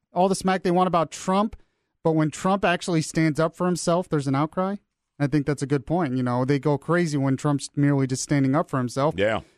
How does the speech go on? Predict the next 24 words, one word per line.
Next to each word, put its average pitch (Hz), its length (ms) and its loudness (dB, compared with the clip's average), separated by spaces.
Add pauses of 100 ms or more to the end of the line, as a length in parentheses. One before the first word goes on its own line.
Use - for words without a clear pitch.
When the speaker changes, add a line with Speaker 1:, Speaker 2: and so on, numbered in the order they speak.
Speaker 1:
One 175 160 2
person 185 300 0
said, 160 200 -2
"Bud, 165 220 2
I 160 180 -4
had 170 220 0
the 151 100 4
exact 147 460 0
same 156 240 0
thoughts 160 360 -2
about 143 200 0
Obama 156 560 0
being 143 260 2
called 156 240 0
a 131 60 0
liar 156 480 2 (340)
and 143 140 2
what's 151 180 -2
going 165 460 2
to 156 160 -2
go 156 280 2
on 160 420 2
with 147 200 -2
the 160 100 -4